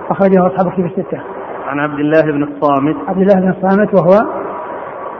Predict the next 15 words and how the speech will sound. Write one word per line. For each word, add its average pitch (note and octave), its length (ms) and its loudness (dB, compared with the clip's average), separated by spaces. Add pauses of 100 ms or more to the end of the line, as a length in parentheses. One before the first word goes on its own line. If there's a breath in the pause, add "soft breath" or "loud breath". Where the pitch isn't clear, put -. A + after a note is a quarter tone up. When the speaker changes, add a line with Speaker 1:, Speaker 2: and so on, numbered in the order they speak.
Speaker 2:
ثقة، C#3+ 140 -4
أخرج C#3 160 -4
البخاري C3+ 320 -2
تعليقا C3 380 -6
ومسلم C3 420 -4
وأصحاب A#2+ 300 -4
السنن. C#3+ 220 -8
Speaker 1:
البخاري F3+ 400 2
تعليقا G3 400 4
ومسلم G3+ 280 2
وأصحاب F3 280 0
السنن. D#3+ 300 -4 (320)
Speaker 2:
عن C#3+ 120 -2
أبي C#3 280 -2
ذر. C3+ 240 -2